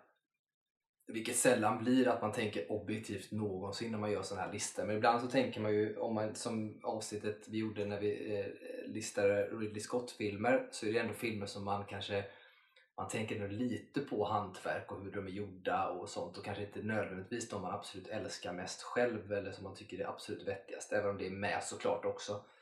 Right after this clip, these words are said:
Eh, men i detta kommer det bli väldigt subjektivt. Det vill säga att vi har verkligen lä-, liksom, till viss del kommer det vara så att vi har lämnat ut såna här liksom klassiska filmer som man kanske hör till julen och som man kanske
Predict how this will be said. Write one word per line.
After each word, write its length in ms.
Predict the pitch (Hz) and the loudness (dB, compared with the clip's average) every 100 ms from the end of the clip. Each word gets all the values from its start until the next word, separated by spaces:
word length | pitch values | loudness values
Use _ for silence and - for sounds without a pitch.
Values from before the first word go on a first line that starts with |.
| - - _ _ - | -20 -20 _ _ -4
Eh, 280 | 101 98 92 92 | -2 0 -2 -2
men 180 | 117 110 | 0 2
i 80 | 110 | 2
detta 340 | 110 - 104 | 0 -2 -4
kommer 180 | - 101 | -2 -4
det 60 | 95 | -4
bli 60 | 92 | 0
väldigt 380 | 110 95 110 | 0 2 -2
subjektivt. 680 | - 101 - - - - - | -2 -2 -4 -10 -12 -14 -16
Det 60 | - | -10
vill 120 | 101 | -4
säga 140 | 104 95 | -2 -2
att 100 | 95 | -2
vi 80 | |
har 100 | 101 | -2
verkligen 340 | 98 101 98 92 | 0 -2 -4 -4
lä-, 180 | - 110 | -4 -6
liksom, 300 | 107 101 98 - | -6 -8 -8 -4
till 120 | 110 | -2
viss 160 | 110 | 0
del 120 | 107 107 | -2 -4
kommer 180 | 107 | -4
det 40 | 98 | 0
vara 100 | 98 | 0
så 60 | |
att 80 | - | 0
vi 40 | 98 | 0
har 40 | |
lämnat 300 | 101 98 92 | 0 0 0
ut 260 | 110 117 - | 0 0 -4
såna 240 | 120 - | -2 -2
här 80 | 120 | -2
liksom 200 | 101 101 | -4 -8
klassiska 520 | - 107 - - 113 - | -2 0 0 -2 -4 0
filmer 280 | 110 98 | 0 -2
som 120 | 87 92 | -4 -6
man 120 | 95 | -6
kanske 200 | - 104 - | -6 -6 -6
hör 280 | - 104 98 | 2 4 4
till 140 | 107 101 | -2 -2
julen 320 | 98 90 98 | -2 -2 -4
och 60 | 98 | -4
som 80 | 92 | -6
man 100 | 95 | -8
kanske 360 | 90 95 95 | -6 -4 -6